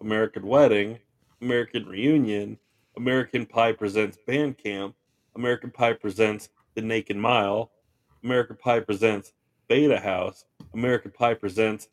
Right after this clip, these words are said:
Book of Love, and in twenty twenty, American Pie Presents Girls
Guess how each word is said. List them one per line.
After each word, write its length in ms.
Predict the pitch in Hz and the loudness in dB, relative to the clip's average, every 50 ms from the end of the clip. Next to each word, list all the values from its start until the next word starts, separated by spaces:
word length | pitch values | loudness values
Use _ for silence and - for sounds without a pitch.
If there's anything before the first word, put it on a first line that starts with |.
| _ _ _ _ _ | _ _ _ _ _
Book 280 | 95 101 120 123 120 - | -2 0 0 0 0 -2
of 100 | 98 98 | -6 -2
Love, 540 | 101 117 131 131 120 110 107 110 113 113 - _ _ _ _ _ _ - | 0 2 4 4 4 4 4 2 0 -2 -4 _ _ _ _ _ _ -2
and 320 | 110 110 113 110 110 110 110 | 0 2 2 2 0 -4 -6
in 200 | 73 98 104 98 | -8 -10 -12 -12
twenty 320 | - - 123 127 123 117 | -10 -6 -6 -4 -4 -6
twenty, 460 | - - 120 120 117 120 123 117 - _ _ _ _ _ _ _ _ _ _ _ _ _ _ _ - | -6 -4 -4 -4 -4 -4 -6 -8 -10 _ _ _ _ _ _ _ _ _ _ _ _ _ _ _ -6
American 340 | 107 113 113 110 - 117 - | -2 0 0 0 -2 -4 -4
Pie 220 | - 113 110 110 | 0 0 0 2
Presents 640 | 110 - 104 95 92 104 107 107 107 98 - - _ _ _ - - _ _ | 2 0 0 0 0 0 -2 -2 -4 -6 -10 -18 _ _ _ -20 -20 _ _
Girls 540 | 104 104 110 117 120 120 120 110 101 - - | 2 4 6 6 6 4 2 0 -4 -8 -14